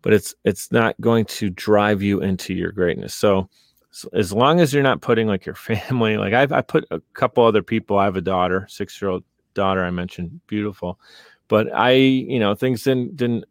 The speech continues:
go smoothly that first year as I anticipated. So it started to impact everything else. And I had to operate a lot s-, quicker and, um, you know, in ways that made it uneasy. I felt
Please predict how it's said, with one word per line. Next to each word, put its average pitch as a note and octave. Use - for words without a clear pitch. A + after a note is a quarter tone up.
go A2+
smoothly A#2
that G2
first -
year C3+
as F#2
I F2+
anticipated. F#2+
So G2
it G2
started G#2+
to A2
impact G2+
everything F#2
else. A2+
And F#2
I -
had G2+
to G2+
operate G2
a F#2+
lot F#2+
s-, -
quicker G2+
and, F#2+
um, F2+
you B2+
know, G2
in G2+
ways G#2+
that G2+
made A2
it G2+
uneasy. F2
I E2+
felt G2